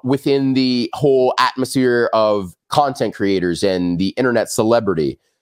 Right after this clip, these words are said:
versus, you know, me coming back to it al-, almost ten years later or, you know, trying to be more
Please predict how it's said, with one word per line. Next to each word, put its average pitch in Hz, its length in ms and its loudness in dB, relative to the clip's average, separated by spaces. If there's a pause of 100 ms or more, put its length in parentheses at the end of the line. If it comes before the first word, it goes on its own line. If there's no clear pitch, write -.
(140)
versus, 123 460 0
you 123 60 2
know, 101 320 0
me 131 260 2
coming 123 440 0 (160)
back 127 360 -2
to 117 140 2
it 104 100 0
al-, 120 240 2
almost 139 400 0
ten 147 180 0
years 120 220 0
later 110 420 2 (1040)
or, 113 360 2
you 120 80 2
know, 107 140 2
trying 127 320 0
to 120 60 -4
be 117 200 0
more 113 500 2